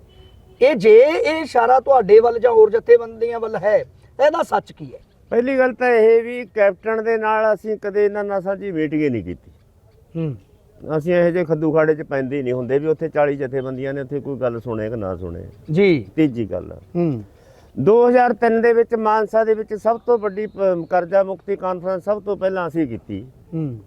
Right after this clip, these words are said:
Speaker 2: ਜਦੋਂ ਬਹੁਤ ਸਾਰੇ ਸਾਥੀਆਂ ਦਾ ਇਹ ਸਵਾਲ ਸੀ ਵੀ ਤੁਸੀਂ ਆੜ੍ਹਤੀਆਂ ਦੇ ਕਿਉਂ ਗੱਲ ਕਰਦੇ ਹੋ ਜੀ, ਆੜ੍ਹਤੀਆਂ ਨੇ ਸਿਰ ਕਰਜ਼ਾ ਚੜ੍ਹਿਆ, ਉਹਨੇ, ਉਹਦੀ ਗੱਲ ਕਿਉਂ ਕਰਦੇ ਹੋ?
Speaker 1: ਹੂੰ।
Speaker 2: ਕਿੰਨੀਆਂ ਉਦਾਹਰਨਾਂ ਦੇ ਦਾਂ ਮੈਂ ਤੁਹਾਨੂੰ, ਕੁਰਕੀਆਂ ਰੋਕੀਆਂ ਨੇ, ਖੁਦਕੁਸ਼ੀਆਂ ਦੇ ਮਾਮਲੇ ਦਵਾਏ ਨੇ ਅਸੀਂ ਕਰਜ਼ੇ ਨਾਲ ਸੰਬੰਧਿਤ, ਆਰਥਿਕ ਤੰਗੀਆਂ ਕਰਕੇ ਦਵਾਏ ਨੇ।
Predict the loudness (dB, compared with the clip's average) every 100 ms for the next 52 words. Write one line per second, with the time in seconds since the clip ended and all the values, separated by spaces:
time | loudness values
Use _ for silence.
0 | -2 0 0 0 0 0 2 0 2 0
1 | -2 -2 0 -2 0 0 0 -4 -8 -8
2 | -8 -4 -2 -2 -4 -6 -4 -6 -4 -2
3 | -2 -2 -4 -4 -4 -4 -2 -2 -4 -6
4 | -4 -4 -4 -6 -4 -4 -2 -4 -4 -10
5 | -6 -2 0 0 -2 -4 -2 -2 -2 -2
6 | -6 -4 -4 -4 -10 -10 -18 -18 -10 -8
7 | -8 -14 -20 -20 -20 -20 -20 -20 0 2
8 | 4 4 4 2 2 2 2 4 2 4
9 | 2 2 0 -2 -4 -6 -6 -8 -4 -2
10 | 0 -2 -2 0 0 0 -4 -4 -2 0
11 | 2 0 0 -2 -2 -2 2 0 0 -2
12 | -4 -2 -2 -2 -4 -6 -6 -6 -2 0
13 | 0 -4 -8 -8 -6 -6 -4 -6 -8 -10
14 | -10 -12